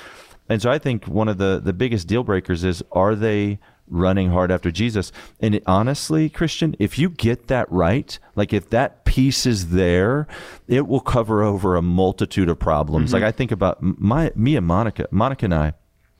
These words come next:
Speaker 1: we were a train wreck. Like, we dated year one, it was, it was the honeymoon.
Speaker 2: Oh, I love, I,
Speaker 1: Year
Speaker 2: I
Speaker 1: two,
Speaker 2: thought, I thought, I thought the engagement ring story was the funniest thing I've, I've heard.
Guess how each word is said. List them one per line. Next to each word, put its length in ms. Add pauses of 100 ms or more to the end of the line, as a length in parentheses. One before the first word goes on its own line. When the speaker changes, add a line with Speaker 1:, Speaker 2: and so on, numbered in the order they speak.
(480)
Speaker 1:
we 100
were 160
a 80
train 360
wreck. 200
Like, 120
we 100
dated 420 (420)
year 220
one, 280
it 100
was, 200
it 220
was 220
the 120
honeymoon. 540
Speaker 2:
Oh, 60
I 80
love, 280
I, 120
Speaker 1:
Year 120
Speaker 2:
I 120
Speaker 1:
two, 80
Speaker 2:
thought, 160
I 100
thought, 240
I 120
thought 260
the 120
engagement 680
ring 300
story 280
was 120
the 100
funniest 420
thing 140
I've, 180
I've 160
heard. 300